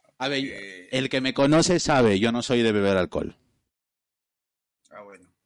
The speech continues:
Speaker 1: Tampoco de
Speaker 2: Pero
Speaker 1: fumar.
Speaker 2: sí de comer mucho.
Speaker 1: Y sí, sí, de comer sí, bueno, una buena cena nos espera. Ayer, la Nochebuena, nos,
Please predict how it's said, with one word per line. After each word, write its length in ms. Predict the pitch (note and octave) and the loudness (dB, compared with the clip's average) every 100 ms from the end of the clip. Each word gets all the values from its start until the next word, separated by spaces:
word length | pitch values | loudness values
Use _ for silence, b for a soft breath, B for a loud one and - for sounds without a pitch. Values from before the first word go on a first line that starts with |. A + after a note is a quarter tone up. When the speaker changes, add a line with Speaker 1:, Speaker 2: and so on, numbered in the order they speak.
| _ | _
Speaker 1:
Tampoco 360 | B2+ B2+ C3 | -4 -2 2
de 60 | C#3+ | 4
Speaker 2:
Pero 100 | C3 | 4
Speaker 1:
fumar. 260 | A#2+ F#2 - | 2 -2 -4
Speaker 2:
sí 80 | |
de 80 | E3+ | -10
comer 240 | - D3 D3 | -12 -10 -10
mucho. 280 | C#3+ - - _ _ _ | -12 -14 -20 _ _ _
Speaker 1:
Y 260 | B2+ C3 C3+ | -6 -4 -4
sí, 260 | - C#3+ A#2+ | -2 0 0
sí, 300 | C3 A2+ F#2 b b b | 0 -4 -6 b b b
de 160 | A#2 | -6
comer 360 | A#2 B2+ E3 G3+ | -4 0 2 0
sí, 280 | - F3+ D3 | 0 0 2
bueno, 480 | B2+ B2+ A#2 G#2 G#2+ | 2 -2 -4 -6 -6
una 280 | B2+ D#3 | -4 -2
buena 280 | D3+ D3+ C#3 | 0 -2 -2
cena 280 | - C3+ A#2+ | -2 -2 -2
nos 200 | A2 G#2 | -2 -6
espera. 500 | G2 - B2 C#3 B2 - - _ | -8 -4 -4 -2 -6 -12 -20 _
Ayer, 480 | G2 G2+ G#2+ B2 F3 b b b | -6 -4 0 0 0 b b b
la 180 | - F#2 | -14 -10
Nochebuena, 720 | F#2+ F#2 G2 G2+ A#2+ C3 - F#2+ | -8 -6 -4 -2 -2 -4 -10 -14
nos, 500 | F#2 F2 - - | -14 -14 -16 -20